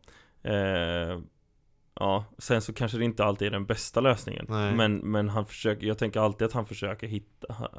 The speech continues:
Speaker 1: han försöker hitta någon annan lösning först.
Speaker 2: Mm.
Speaker 1: Och jag tänker att den tiden liksom ändå är någonting som han, där han tar, "Ska jag verkligen göra det här?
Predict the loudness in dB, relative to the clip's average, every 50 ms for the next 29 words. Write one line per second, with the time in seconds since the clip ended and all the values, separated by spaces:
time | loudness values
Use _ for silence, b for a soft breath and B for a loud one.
0 | -12 -8 -8 -8 -8 -8 -8 -6 -4 -4 -6 -6 -8 _ 2 4 4 6 6 4
1 | 4 2 2 2 0 0 -2 -6 -10 -8 -4 -4 -4 -4 -6 -12 -16 -20 B B
2 | B B B -6 -4 -2 0 4 6 6 6 6 4 2 2 0 0 2 0 0
3 | 0 -2 -2 -2 -2 0 0 0 0 0 -2 -6 -6 -4 -4 -2 -2 -2 -2 2
4 | 2 4 4 4 4 4 2 2 0 -2 -2 -4 -6 -6 -4 -4 -2 -2 -2 -4
5 | -6 _ -18 -8 -6 -4 -2 -2 -4 -4 0 2 2 4 4 2 0 b b b
6 | b b b b b b b b _ 2 6 8 8 8 6 4 4 2 2 4
7 | 4 4 2 2 2